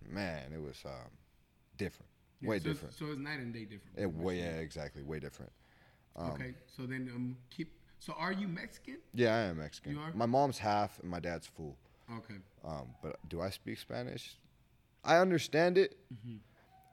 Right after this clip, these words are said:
Speaker 1: Boxing lingo, 'cause, uh,
Speaker 2: 'Cause you're around Mexican training.
Speaker 1: Exactly. They didn't even speak English, so it was, I had to pick off of,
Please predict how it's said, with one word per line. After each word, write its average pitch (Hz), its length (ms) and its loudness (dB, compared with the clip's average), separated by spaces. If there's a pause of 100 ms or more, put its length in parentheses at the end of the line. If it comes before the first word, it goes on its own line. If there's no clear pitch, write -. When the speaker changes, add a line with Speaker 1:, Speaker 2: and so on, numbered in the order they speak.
(240)
Speaker 1:
Boxing 113 440 6
lingo, 69 300 -6 (760)
'cause, 98 200 -4
uh, 95 360 4 (280)
Speaker 2:
'Cause 139 140 -2
you're 147 180 -2
around 135 240 -4
Mexican 127 320 -6
training. 120 240 -4
Speaker 1:
Exactly. 120 500 6 (100)
They 113 120 6
didn't 147 100 8
even 98 160 4
speak 87 300 -4
English, 107 320 0
so 98 100 2
it 131 40 8
was, 156 240 6 (540)
I 131 80 10
had 143 360 10
to 117 540 2 (340)
pick 156 220 6
off 120 240 8
of, 107 180 0